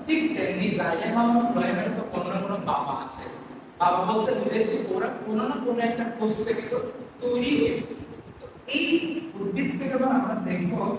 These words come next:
যখন উদ্ভিদ একদম তোমাদের মতো ছোট বাচ্চা ছিল, আমাদের মতো ছোট বাচ্চা ছিল, এখন তো আমরা অনেক বড় হয়ে গেছি, আমাদের মা বাবা এখন আমাদেরকে বলে, "বড় হতো আমরা, সারাক্ষণ বলে,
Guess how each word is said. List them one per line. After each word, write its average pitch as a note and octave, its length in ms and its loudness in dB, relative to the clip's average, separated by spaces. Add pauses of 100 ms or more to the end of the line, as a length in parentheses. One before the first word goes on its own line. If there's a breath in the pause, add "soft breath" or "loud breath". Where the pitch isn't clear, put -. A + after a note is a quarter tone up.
(260)
যখন A#3 260 -2
উদ্ভিদ B3 260 -2
একদম A#3+ 400 0
তোমাদের G#3 400 -2
মতো A3 200 -8 (100)
ছোট - 140 -12 (100)
বাচ্চা G3 360 -2
ছিল, - 200 -8 (320)
আমাদের - 300 -8
মতো G3 260 -6
ছোট - 120 -14 (100)
বাচ্চা - 340 -4
ছিল, - 120 -12 (400)
এখন - 200 -12
তো F#3+ 60 -6
আমরা F#3+ 160 0
অনেক G3 200 -2 (120)
বড় E3+ 220 -2
হয়ে G3 180 0
গেছি, F#3+ 220 -2 (580)
আমাদের E3+ 320 -4
মা F3 100 2
বাবা E3 160 0 (100)
এখন E3+ 160 -2
আমাদেরকে E3 360 -2
বলে, E3 160 -2 (160)
"বড় D#3+ 180 2
হতো D#3 280 -2 (120)
আমরা, D#3+ 200 -4 (1120)
সারাক্ষণ F3 460 0 (120)
বলে, E3 160 2